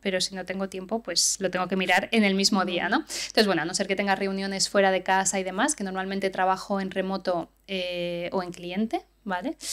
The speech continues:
Speaker 1: Eh, un día en remoto sería, empezaría así, a las siete y media, ocho, eh, con el desayuno y ya
Speaker 2: Ujú.
Speaker 1: directamente empiezo a trabajar. Me gusta, eh, si puedo, porque trabajo remoto,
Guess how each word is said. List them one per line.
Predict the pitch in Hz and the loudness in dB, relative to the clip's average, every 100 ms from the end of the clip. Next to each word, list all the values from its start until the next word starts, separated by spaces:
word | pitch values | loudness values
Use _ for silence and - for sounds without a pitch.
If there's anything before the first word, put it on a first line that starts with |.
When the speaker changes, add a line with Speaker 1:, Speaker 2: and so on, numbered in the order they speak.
| - - - | -8 -10 -2
Speaker 1:
Eh, | 208 185 185 180 175 175 170 | 2 2 0 -2 -4 -4 0
un | 202 | 4
día | 202 190 180 165 | 6 6 6 4
en | 196 196 | 0 0
remoto | 190 196 190 175 151 | 2 0 -2 -4 -6
sería, | - 180 185 165 | -10 -10 -6 -6
empezaría | 170 - 180 180 | -6 -4 -2 0
así, | 175 - 330 359 | 0 2 2 2
a | 196 | 2
las | 175 175 | 2 4
siete | - 196 190 | 4 2 2
y | |
media, | 185 175 175 | -2 2 2
ocho, | 185 190 185 170 160 - - | 2 0 0 2 0 -4 -6
eh, | 185 175 175 170 170 170 | -2 0 -2 -2 -6 -4
con | 175 170 | -4 -4
el | |
desayuno | 165 175 170 180 196 175 165 | -2 -4 0 0 2 2 0
y | 170 | 2
ya | 180 | 2
Speaker 2:
Ujú. | 180 | 2
Speaker 1:
directamente | 180 - 175 180 175 | -4 -4 -4 -6 -6
empiezo | 170 175 185 190 | -6 -4 -4 -2
a | |
trabajar. | 180 175 - 294 - - - - | -2 -2 4 4 2 -6 -18 -8
Me | - | 0
gusta, | 208 214 - 214 208 - _ | 2 4 6 6 6 0 _
eh, | - 214 208 202 196 | -2 0 0 0 0
si | 214 220 | 0 0
puedo, | 196 220 220 185 180 | 2 4 6 4 2
porque | - 185 | -8 -4
trabajo | 190 185 202 | 0 2 2
remoto, | 196 202 190 180 - | 2 2 2 -2 -2